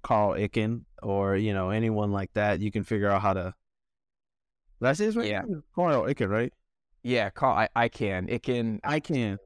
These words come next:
Speaker 1: Oh,
Speaker 2: I can.
Speaker 1: but it's I C H A N, right?
Speaker 2: Yeah, yeah.
Speaker 1: Okay. Maybe I'm just thinking of Ichabod Crane.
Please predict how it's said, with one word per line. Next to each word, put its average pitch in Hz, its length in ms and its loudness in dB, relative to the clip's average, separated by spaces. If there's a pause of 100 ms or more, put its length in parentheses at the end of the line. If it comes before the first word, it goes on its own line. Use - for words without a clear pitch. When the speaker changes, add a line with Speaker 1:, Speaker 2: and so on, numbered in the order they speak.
(140)
Speaker 1:
Oh, 131 120 2
Speaker 2:
I 113 140 2
can. 170 260 -2 (100)
Speaker 1:
but 214 180 0
it's - 160 -8 (120)
I 180 160 4
C 190 320 -4
H 175 200 -2
A 151 300 2
N, 113 340 0
right? 107 240 0 (360)
Speaker 2:
Yeah, 107 500 0 (160)
yeah. 104 180 0
Speaker 1:
Okay. 98 280 2 (320)
Maybe 131 200 2
I'm 139 140 0
just 127 140 -10
thinking 131 200 2
of 107 80 0
Ichabod 107 400 2
Crane. 98 320 -2